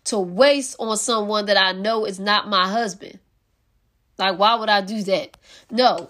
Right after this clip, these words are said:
I'm a, uh-uh. No, I'm a child of the King. I'm royalty. And I don't just lend my time or lend my ears to something that is not, um, beneficial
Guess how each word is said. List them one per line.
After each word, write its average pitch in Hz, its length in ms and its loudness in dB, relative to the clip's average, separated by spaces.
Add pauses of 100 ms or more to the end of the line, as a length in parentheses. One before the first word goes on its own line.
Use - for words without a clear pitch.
I'm 262 180 4
a, 240 40 -2
uh-uh. 180 540 0 (100)
No, 226 560 0
I'm 226 160 0
a 233 80 -6
child 214 300 2
of 185 60 -8
the 185 60 -6
King. 190 480 -6 (140)
I'm 220 240 0
royalty. 214 640 -4 (240)
And 208 100 0
I 220 100 4
don't 247 200 -2
just 202 240 -6
lend 226 320 0
my 202 200 2
time 202 460 0
or 196 140 -2
lend 208 220 -4
my 190 260 0
ears 240 340 -4
to 196 80 -6
something 190 480 -6 (300)
that 220 220 4
is 190 160 -6
not, 214 340 2 (100)
um, 196 300 0
beneficial 214 880 -2